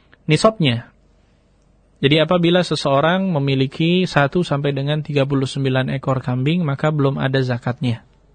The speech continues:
Karena belum termasuk atau belum sampai, eh, nisab. Kemudian seseorang yang memiliki empat puluh sampai dengan seratus dua puluh kambing, seratus dua puluh ekor kambing.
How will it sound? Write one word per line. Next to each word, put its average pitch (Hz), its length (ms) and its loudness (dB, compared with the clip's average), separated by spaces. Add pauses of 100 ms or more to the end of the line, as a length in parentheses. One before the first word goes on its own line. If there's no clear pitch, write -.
(220)
Karena 139 400 -4 (500)
belum 135 300 0
termasuk 127 500 -2
atau 143 160 -4
belum 131 320 -2
sampai, 143 560 0 (560)
eh, 131 480 2
nisab. 135 380 -2 (1700)
Kemudian 214 840 2 (120)
seseorang 196 560 2
yang 196 240 2
memiliki 180 480 2
empat 170 320 0
puluh 175 320 2
sampai 175 640 0
dengan 175 400 0
seratus 170 600 -4
dua 139 280 2
puluh 151 400 2 (320)
kambing, 135 400 0
seratus 143 320 -4
dua 139 160 2
puluh 139 320 0
ekor 135 240 -2
kambing. 123 400 -2